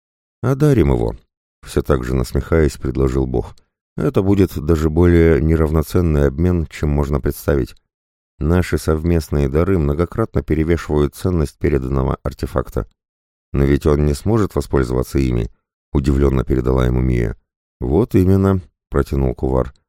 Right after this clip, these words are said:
Вот именно. Но никто и никогда не сможет сказать, что обмен был неравноценный. «Я поняла тебя», медленно прошептала девушка.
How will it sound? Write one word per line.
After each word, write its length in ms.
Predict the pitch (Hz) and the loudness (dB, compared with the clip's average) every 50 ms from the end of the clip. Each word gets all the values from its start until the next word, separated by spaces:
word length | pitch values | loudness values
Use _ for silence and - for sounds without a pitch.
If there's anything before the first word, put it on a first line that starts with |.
| _ _ - | _ _ -6
Вот 280 | 90 104 117 - - | -4 -4 -4 -2 -2
именно. 420 | 90 71 65 62 57 55 52 - - _ _ _ _ _ _ _ _ _ _ | -2 0 0 -2 -2 -4 -6 -8 -12 _ _ _ _ _ _ _ _ _ _
Но 160 | - 85 85 85 | 0 2 4 6
никто 380 | 85 82 78 - - 98 92 | 4 4 2 2 4 4 6
и 80 | 87 82 | 6 6
никогда 480 | 82 76 - 82 78 80 80 87 90 | 4 2 2 0 0 0 2 2 2
не 80 | 87 80 | 2 2
сможет 400 | 73 - 82 80 78 73 73 - | 0 2 2 2 2 2 0 -2
сказать, 400 | - - 73 67 71 78 87 - - 101 - | -2 -2 0 2 2 0 0 -2 -6 -14 -12
что 240 | - - - - 78 | -12 -6 -2 2 2
обмен 380 | 71 64 62 67 67 76 80 78 | 2 2 2 0 0 0 0 0
был 160 | 87 87 85 | 0 0 2
неравноценный. 800 | 80 76 71 69 73 73 69 - - 98 90 76 62 55 - - _ _ _ _ _ _ _ _ _ _ _ - | 2 2 2 0 0 -2 -2 -2 -2 -2 0 -2 -2 -4 -6 -12 _ _ _ _ _ _ _ _ _ _ _ -2
«Я 200 | - 71 76 - | 0 2 2 2
поняла 340 | - 117 117 117 107 101 95 | 2 0 2 2 2 2 2
тебя», 300 | 101 95 90 92 92 87 - _ _ _ _ _ _ - | 0 0 2 2 2 0 -2 _ _ _ _ _ _ -2
медленно 380 | 67 67 65 62 64 64 62 | 0 0 0 0 0 -2 -2
прошептала 520 | - - - - - - - 62 60 62 58 | -4 -6 -6 -6 -6 -4 -2 -2 -2 -2 -2
девушка. 440 | 60 57 55 57 - - 60 58 | -4 -4 -6 -6 -8 -8 -8 -8